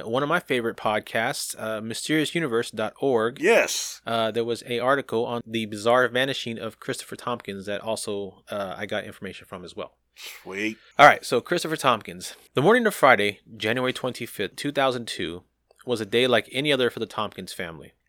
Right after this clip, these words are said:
Speaker 1: Anne Mackenzie Tompkins was already up when her son, twenty-year-old Christopher, got up and got ready for work. Christopher kissed his mother goodbye and left at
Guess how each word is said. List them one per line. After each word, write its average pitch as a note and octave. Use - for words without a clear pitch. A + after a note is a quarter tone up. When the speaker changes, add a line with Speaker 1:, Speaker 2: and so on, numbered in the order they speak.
Speaker 1:
Anne E3+
Mackenzie C3+
Tompkins G2
was G2
already C3
up A#2+
when A2
her A#2
son, G2
twenty-year-old C3+
Christopher, G#2
got A2+
up A2+
and -
got G#2+
ready G2
for -
work. G2
Christopher D#3+
kissed -
his D#3
mother C#3
goodbye G2+
and A2
left A2
at G2